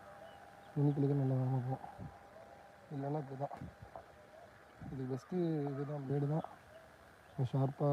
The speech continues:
மெலிசா இருக்கும், நல்லா இருக்கும். பார்த்து பண்ணணும். இங்க பாருங்க, இந்த பக்கத்துல இருக்கிறோம். அது மாதிரி. இப்ப இதுல பக்கத்துல இருக்கிறனால இதுல வந்து நம்ம பூக்கள் வந்து இப்ப எடுக்கல.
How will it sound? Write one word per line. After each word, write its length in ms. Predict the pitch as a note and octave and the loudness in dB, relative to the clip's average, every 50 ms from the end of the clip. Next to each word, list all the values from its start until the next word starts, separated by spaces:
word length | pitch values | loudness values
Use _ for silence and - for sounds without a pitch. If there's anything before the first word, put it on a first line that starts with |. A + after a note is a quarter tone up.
| C#3+ C#3 C#3 C3 C3 | 6 4 4 4 4
மெலிசா 260 | C3 C3 B2+ - D3 C3+ | 2 2 2 2 2 2
இருக்கும், 260 | B2+ B2 C3+ C#3+ C#3+ C#3 | 2 2 0 0 0 2
நல்லா 160 | C3 B2+ C3 C3 C3 B2 B2 B2 | 2 2 2 2 0 0 0 -2
இருக்கும். 280 | B2+ C3 C3 C#3+ - - - - - - - - - - - - - - - - | -2 -2 -4 -4 -4 -6 -10 -16 -16 -18 -20 -20 -18 -18 -18 -18 -18 -18 -12 -8
பார்த்து 260 | C3+ B2+ A#2+ - B2+ B2+ | -8 -8 -6 -6 -8 -6
பண்ணணும். 280 | B2 B2+ C3 D#3+ E3 - - - - - - | -6 -4 -4 -4 -6 -8 -12 -16 -16 -12 -8
இங்க 120 | D3 C3 C3 | -6 -4 -4
பாருங்க, 240 | C3 C3 C3+ C3 C3+ B2+ - - - - - - - - - - - - - - - - - - - - - - - - - C3 | -2 0 0 0 0 -2 -4 -10 -16 -18 -18 -18 -16 -18 -18 -18 -16 -18 -18 -18 -18 -18 -18 -18 -18 -18 -18 -18 -14 -8 -6 -4
இந்த 120 | B2 B2 B2 - | -4 -4 -4 -6
பக்கத்துல 340 | C#3 - - C#3 C#3 - - - - - C3 B2+ | -6 -4 -4 -4 -4 -6 -10 -12 -6 -4 -2 -2
இருக்கிறோம். 320 | B2 - C3 C3+ - - - - - - - - - - - - - - - _ _ - - - - - - - - - - - C#3+ | -2 -2 -4 -6 -6 -10 -14 -18 -18 -18 -18 -18 -18 -18 -18 -20 -20 -20 -20 _ _ -20 -20 -20 -18 -20 -20 -20 -18 -20 -16 -12 -10
அது 180 | C3+ B2+ B2+ B2+ B2+ | -10 -8 -4 -4 -4
மாதிரி. 180 | B2+ A#2+ B2+ - - - - - - - - - - - - - - - - - - - - - - - - - - - - - - - - - - - - - - - - - - - - - - - - - - | -4 -4 -6 -10 -12 -14 -16 -16 -18 -20 -20 -20 -20 -20 -20 -20 -20 -20 -20 -20 -20 -20 -20 -20 -20 -18 -18 -18 -18 -18 -18 -18 -18 -18 -20 -20 -20 -20 -20 -20 -20 -20 -20 -20 -20 -20 -20 -20 -20 -18 -18 -20 -16
இப்ப 160 | - - D#3 D3+ | -4 0 0 0
இதுல 140 | C#3+ D3+ D3 C#3+ D3+ | 2 0 0 0 0
பக்கத்துல 340 | D3 E3 E3 E3 F3 F3 E3+ E3 D#3+ | -2 -2 -2 0 2 2 4 4 2
இருக்கிறனால 300 | D3+ D3+ D#3 D#3 D#3+ E3 | 2 2 2 2 2 2
இதுல 120 | D#3 D3+ D3+ | 2 2 2
வந்து 140 | D#3 D#3 | 2 2
நம்ம 140 | D#3 D3 C#3+ - | 2 2 0 0
பூக்கள் 240 | - E3+ - - D#3 | -2 -2 0 2 2
வந்து 140 | D3+ D3+ D3 | 2 2 2
இப்ப 100 | C#3 C#3+ | 0 0
எடுக்கல. 260 | C#3 C#3 - C#3+ C#3+ | -2 -2 -2 -2 -2